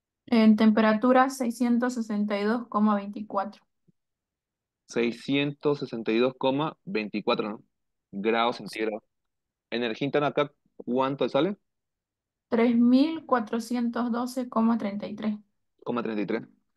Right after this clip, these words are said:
Speaker 2: Y por último, la unidad que es kilojoule sobre cada kilogramo. Nada más.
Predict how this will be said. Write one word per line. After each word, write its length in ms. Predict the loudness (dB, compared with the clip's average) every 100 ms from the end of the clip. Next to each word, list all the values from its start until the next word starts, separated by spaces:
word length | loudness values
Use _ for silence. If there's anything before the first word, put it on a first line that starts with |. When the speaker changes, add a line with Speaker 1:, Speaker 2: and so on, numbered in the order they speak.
| _ _ _
Speaker 2:
Y 180 | 0 0
por 160 | 2 2
último, 260 | 2 2
la 200 | 2 0
unidad 420 | 0 -2 -2 -2 -4
que 160 | 0 0
es 160 | 0 -4
kilojoule 840 | -2 2 2 0 0 2 2 0
sobre 200 | -2 -4
cada 480 | -2 -2 0 -2 -6 _ _
kilogramo. 400 | -4 -2 -4 -8 _ _ _ _ _
Nada 300 | -8 -6 -4
más. 200 | -8